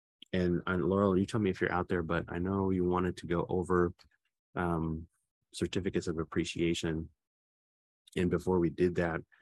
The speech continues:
or after the certificates of appreciation, I wanted to talk about rapid marketing system a little bit more. So here's what I'll do. I'll leave,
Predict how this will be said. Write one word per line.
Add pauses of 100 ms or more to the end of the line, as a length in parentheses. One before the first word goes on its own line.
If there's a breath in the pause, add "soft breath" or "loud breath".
(380 soft breath)
or
after
the
certificates
of
appreciation,
I
wanted
to
talk
about
rapid
marketing
system
a
little
bit
more. (640)
So
here's
what
I'll
do. (1900)
I'll
leave,